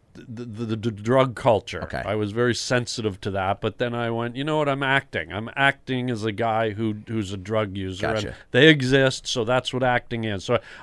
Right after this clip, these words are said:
Speaker 1: I finally talked myself into it. But the beautiful thing about that scene where I was feeding the horse is I grew up in Toronto,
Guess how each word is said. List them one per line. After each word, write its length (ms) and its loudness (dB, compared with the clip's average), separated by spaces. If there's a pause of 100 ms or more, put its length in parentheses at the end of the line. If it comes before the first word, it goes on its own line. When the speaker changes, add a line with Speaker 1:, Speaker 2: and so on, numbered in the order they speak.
Speaker 1:
I 60 6
finally 480 4
talked 380 2
myself 440 0
into 200 0
it. 80 -4
But 140 -2
the 80 2
beautiful 500 4
thing 240 -2
about 280 2
that 260 0
scene 640 -2 (800)
where 220 4
I 120 6
was 180 0
feeding 480 2
the 80 2
horse 680 6 (500)
is 580 4 (160)
I 120 6
grew 260 4
up 140 2
in 140 -2
Toronto, 800 2